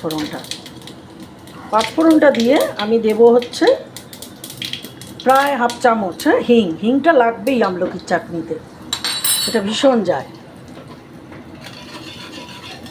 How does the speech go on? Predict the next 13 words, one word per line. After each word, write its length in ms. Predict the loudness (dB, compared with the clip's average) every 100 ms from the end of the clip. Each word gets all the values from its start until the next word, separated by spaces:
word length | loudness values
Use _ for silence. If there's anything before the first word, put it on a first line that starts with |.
| -16 -16 -16 -16 -16 -16 -10 -4
পাঁচ 140 | -2 6
ফোড়নের 340 | 6 8 8 6
বদলে 200 | 6 4
আমি 100 | 2 6
বললাম 240 | 6 6 0 -2 -4 4
মৌরি 400 | 8 8 8 2 0 -4 -14 -20 -20 -20 -18 -2 4
আলাদা 260 | 6 6 6
করে, 160 | 8 8 8 4 -2
জিরে 260 | 4 6 6 6
আলাদা 240 | 4 4 4
করে, 140 | 6 6 6
ধনে 180 | 4 4 4
দেওয়া 180 | 2